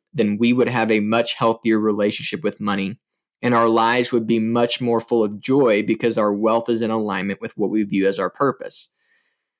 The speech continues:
We are going to test my thoughts and views here by interviewing high capacity and highly successful people.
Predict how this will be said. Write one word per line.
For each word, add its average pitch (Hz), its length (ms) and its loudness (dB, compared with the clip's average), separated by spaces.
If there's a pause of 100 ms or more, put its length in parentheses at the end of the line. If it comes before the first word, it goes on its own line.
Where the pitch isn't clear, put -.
(160)
We 151 240 4
are 196 80 4
going 151 360 2
to 139 140 0
test 143 440 -2
my 127 340 0
thoughts 131 500 0
and 120 160 -2
views 117 300 0
here 113 260 2
by 98 180 2
interviewing 135 600 2
high 135 300 0
capacity 135 800 0
and 113 100 -4
highly 135 440 2
successful 123 640 -2
people. 117 560 -4